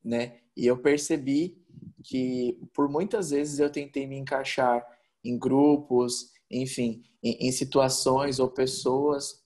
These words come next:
relações em que você quer estar bem para o outro, mas não está bem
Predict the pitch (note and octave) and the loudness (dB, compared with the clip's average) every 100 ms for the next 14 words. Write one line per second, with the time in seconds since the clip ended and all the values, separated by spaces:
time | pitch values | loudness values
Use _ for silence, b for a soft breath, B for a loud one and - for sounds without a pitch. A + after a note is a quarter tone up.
0 | - B2+ C3+ C3+ - C3 C3 E3 - _ | -10 -2 0 0 -4 -6 -6 -8 -12 _
1 | _ _ B2+ C3+ C3+ - D3 D3 - B2+ | _ _ -12 -12 -8 2 4 4 0 -2
2 | B2+ C#3+ D3 - C#3+ D3 - C#3 C3 C3 | 0 0 0 0 0 0 0 0 0 -2
3 | D3+ C#3+ D#3 F#3+ D3 B2 - C3 A#2 A2+ | -2 -2 0 0 0 -2 -10 -12 -8 -8
4 | A2+ A#2 A#2+ - B2 A#2+ A2+ B2+ | -8 -8 -10 -8 -8 -6 -8 -8